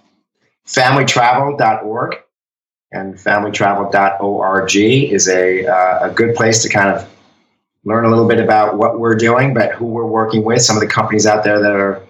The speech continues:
involved in some of the types of trips that I described. Uh, so I think that's a, uh, a great place to start. Um, you'll also find travel agents. Um, we have a, a whole membership listing. There are, are travel agents who focus on family travel that are listed on our website.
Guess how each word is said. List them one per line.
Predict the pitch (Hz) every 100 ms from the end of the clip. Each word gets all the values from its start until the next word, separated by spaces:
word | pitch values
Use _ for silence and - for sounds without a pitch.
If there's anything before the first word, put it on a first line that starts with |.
| _ _ _ _ _
involved | 101 101 98 101
in | 101
some | - 101
of |
the | 95 95 - _
types | - -
of | -
trips | - -
that | 95
I | 92
described. | - - 95 98 - - - _ _ _ -
Uh, | 98 98 95 -
so | - 104
I | 101
think | 110 -
that's | 107 110 110 -
a, | 101 101 98 -
uh, | 92 92 92 -
a | 101
great | 98 104 101
place | - 104 107
to | -
start. | - - - - - - -
Um, | 101 101 101
you'll | 104 107
also | 117 120 107
find | - 107 107
travel | - 104 113 131
agents. | 131 151 160 - -
Um, | 95 95 95 98 98 _ - - _ -
we | 98
have | 98 95
a, | 92 - -
a |
whole | 107 98
membership | 98 107 - 95
listing. | 95 92 95
There | 95
are, | 95 95 - - _ _ _ _ -
are | 98
travel | 123 117 123
agents | 120 113
who | 110 98
focus | 113 110 -
on | 117 104
family | - 107 107
travel | - 107 110 127 123
that | 101 92
are | 92 95
listed | 101 107 104
on | 101
our | 95
website. | 101 101 107 104